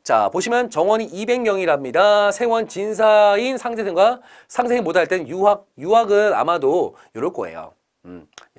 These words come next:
선생님, 이게 뭐, 뭔 줄 알고 벌써 유학이 뭔 줄 압니까? 여기 성균관이거든. 네, 성균관이에요. 이 성균관인데 정원이 이백 명인데 일단은 상원 진사가 이제 각각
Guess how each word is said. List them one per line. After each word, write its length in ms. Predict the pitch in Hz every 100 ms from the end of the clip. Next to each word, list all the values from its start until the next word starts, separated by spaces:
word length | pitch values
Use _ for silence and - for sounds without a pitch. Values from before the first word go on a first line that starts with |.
| 104 - _
선생님, 200 | - 127
이게 40 | 139
뭐, 220 | 113 160
뭔 300 | 127 143 196
줄 140 | 208
알고 160 | 170 139
벌써 200 | 113 104
유학이 300 | 113 135 113
뭔 160 | 110
줄 120 | 113 92
압니까? 380 | 92 101 - - _ _
여기 80 | 110
성균관이거든. 800 | - 214 247 220 117 92 - 92 _ _
네, 240 | 95 92 90
성균관이에요. 640 | 170 196 180 95 80 78 _ _ _ - _ 117
이 60 |
성균관인데 920 | 113 240 247 269 208 139 175 175 90 _ _ _ _ _ _
정원이 300 | - 151 214
이백 160 | 170 240
명인데 520 | 214 123 117 190 101 _ - _
일단은 640 | 139 160 254 233 214 135 - _ -
상원 380 | - 254 254
진사가 540 | 220 185 208 208 196 185
이제 140 | 143
각각 420 | 143 131 196 -